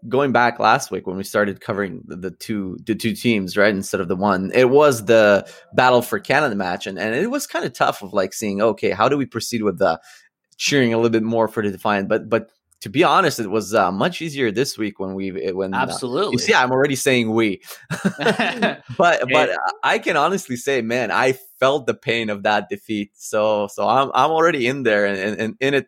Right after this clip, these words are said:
Speaker 1: uh, for, for the, for the tears, right?
Speaker 2: Right? Like, if we could be any worse, we're gonna start covering the Dallas Fuel.
Speaker 1: <laughs> Oh.
Speaker 2: <laughs> Don't give Chris any ideas.
Speaker 1: Yeah,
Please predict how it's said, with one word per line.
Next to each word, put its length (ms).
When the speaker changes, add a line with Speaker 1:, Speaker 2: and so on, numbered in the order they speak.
Speaker 1:
uh, 300
for, 160
for 180
the, 200
for 160
the 360
tears, 420
right? 320
Speaker 2:
Right? 340
Like, 180
if 80
we 100
could 140
be 100
any 140
worse, 280
we're 60
gonna 140
start 200
covering 360
the 260
Dallas 360
Fuel. 420
Speaker 1:
<laughs> 60
Oh. 380
Speaker 2:
<laughs> 280
Don't 220
give 140
Chris 260
any 160
ideas. 500
Speaker 1:
Yeah, 480